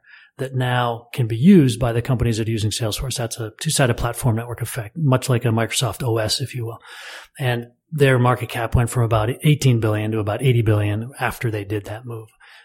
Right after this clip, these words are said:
Another one would be Apple, right? Apple never really had a network effect. They had a scale effect, which is also like Amazon, very good. You can build a really big business doing that, but it's not a network effect.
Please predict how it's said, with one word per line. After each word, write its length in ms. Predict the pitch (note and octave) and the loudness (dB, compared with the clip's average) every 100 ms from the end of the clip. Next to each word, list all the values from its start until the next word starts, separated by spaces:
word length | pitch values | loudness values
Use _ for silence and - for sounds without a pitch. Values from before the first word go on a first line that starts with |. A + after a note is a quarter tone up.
| - | 2
Another 180 | D3 | 4
one 120 | C#3 B2 | 6 4
would 100 | A#2+ | 2
be 100 | C3+ | 0
Apple, 380 | A#2+ - B2+ | 0 -2 -6
right? 180 | B2 A2+ | -10 -10
Apple 280 | A2+ A#2 A#2+ | -6 -4 -4
never 220 | A2+ A2 | -4 -6
really 200 | G#2+ A2 | -8 -6
had 160 | G2+ A#2 | -4 -4
a 40 | |
network 300 | G#2+ A#2 A#2 | -4 -6 -14
effect. 280 | - C3+ A#2+ | -12 -14 -12
They 60 | C#3 | -12
had 60 | |
a 60 | A2+ | -8
scale 300 | - G3 E3+ | 2 4 6
effect, 380 | - - - - | 2 -4 -10 -10
which 140 | C3+ | -2
is 100 | D#3 | 2
also 360 | F3 - D3 A#2 | 4 6 4 2
like 280 | A#2+ A2+ | -2 -2
Amazon, 460 | B2+ A2 G2+ A2 C#3+ | -2 -2 -2 -2 -4
very 200 | C#3+ C3 | -4 0
good. 200 | G#3+ C#3+ | 0 0
You 60 | A#2 | -4
can 140 | A2+ | -12
build 160 | - A2 | -12 -12
a 60 | A2 | -12
really 180 | A2 A2+ | -14 -12
big 140 | B2 | -4
business 300 | A#2+ C#3+ B2 | 0 0 0
doing 180 | C3 G#2 | -4 -8
that, 120 | - | -8
but 100 | - | -8
it's 120 | A2+ | -4
not 120 | C#3 A#2 | -4 -2
a 60 | |
network 260 | A#2+ C#3 A2+ | -4 -6 -8
effect. 320 | - C#3 - | -10 -16 -18